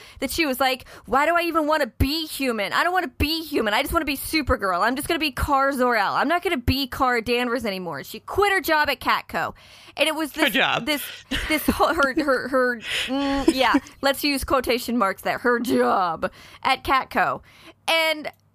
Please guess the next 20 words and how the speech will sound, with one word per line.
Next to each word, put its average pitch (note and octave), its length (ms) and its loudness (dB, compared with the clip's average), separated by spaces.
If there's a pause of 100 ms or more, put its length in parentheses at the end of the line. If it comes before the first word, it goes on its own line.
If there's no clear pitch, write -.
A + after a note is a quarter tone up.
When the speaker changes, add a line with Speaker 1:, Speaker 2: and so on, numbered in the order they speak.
(240)
Speaker 1:
and E4+ 200 0
so, G4+ 320 0 (360)
but - 140 2
then F#4+ 460 -2
that D#4 320 2
whole F#4+ 400 0
story F#4+ 500 0
arc A#3 260 0
was D4 240 -2
never D#4+ 360 2
even C#4 560 -4
resolved. C4+ 720 0
Like, D4+ 180 0
we F4+ 140 0
had F4+ 180 2
this F#4 140 -4
whole F4 260 2
big D#4+ 300 -2
emotional C4+ 480 0
buildup A#3+ 680 0